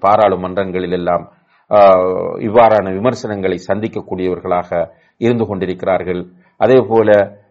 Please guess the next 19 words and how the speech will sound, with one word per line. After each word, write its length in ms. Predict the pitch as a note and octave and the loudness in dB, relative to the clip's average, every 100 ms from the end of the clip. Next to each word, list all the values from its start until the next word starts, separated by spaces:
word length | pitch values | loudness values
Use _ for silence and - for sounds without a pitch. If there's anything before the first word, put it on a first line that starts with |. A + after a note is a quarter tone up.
| - | -6
ஆ, 100 | G#2+ G2+ G2 F#2+ D2 | 0 2 2 0 0
ஆசிரியர்கள், 1000 | A#2 B2 - G#2 G2+ G#2+ F#2+ F#2 F2+ - _ _ _ | 2 2 0 -6 -6 -4 -4 -4 -6 -14 _ _ _
ஆ, 100 | - G2 G2 F#2+ F#2+ F#2+ F#2+ F#2 | -2 2 2 4 4 2 0 -2
பேராசிரியர்கள், 1000 | - C3 B2 G#2+ - F#2 F2+ F2 F#2 F2+ | 2 6 6 4 0 -6 -6 -4 -6 -4
விரிவுரையாளர்கள், 1000 | A2 B2 A2 G2+ F#2 F#2 F2 F2+ F2+ - _ _ _ | -2 0 0 0 0 -2 -4 -4 -6 -10 _ _ _
இவர்களும் 600 | B2 D3 C#3+ C#3 C3 C3 | 2 2 4 2 0 0
இவை 260 | A#2 A2 | 0 0
பற்றி 320 | G#2+ G#2+ - G2 | 0 -4 -6 -8
நிறைய 320 | G2+ A#2 G#2 | 0 2 0
படிக்க 380 | F2+ G#2 G#2+ G#2+ | -2 -4 -2 -2
வேண்டும். 320 | F#2+ F2+ F#2 | -2 -4 -6
ஏனென்றால் 520 | G#2 G2 F#2+ F#2+ F2+ - _ | -8 -4 0 0 -2 -16 _
அவர்கள் 440 | G#2 A#2 A2+ G#2+ F#2+ | 0 2 2 -2 -2
கற்றுக் 380 | F#3 - C#3 | -4 -4 -4
கொடுக்கக்கூடிய, 840 | A2+ G2+ G#2 - G2 F#2 F#2 F2 - _ _ - | -4 -4 -8 -8 -6 -2 -2 -4 -10 _ _ -4
ஆ, 360 | G2 F#2+ F#2+ F2+ | 0 2 2 0
பள்ளிக்கூடங்கள், 880 | A2 A2+ G#2 G#2 F#2+ F2+ F2 F2+ F2 - | 0 0 -2 -4 -4 -4 -4 -6 -8 -16
கல்லூரிகள், 800 | _ G#2+ A#2 A2+ G2 F#2 F#2+ F2+ | _ -4 0 -2 -2 -4 -6 -4
பல்கலைக்கழகங்களிலே 1200 | F2+ A2+ A#2+ A2 G2 G2 G#2 G2+ F#2+ F2+ F2 E2 | -2 -2 0 -2 -2 -2 -2 -2 -4 -4 -4 -4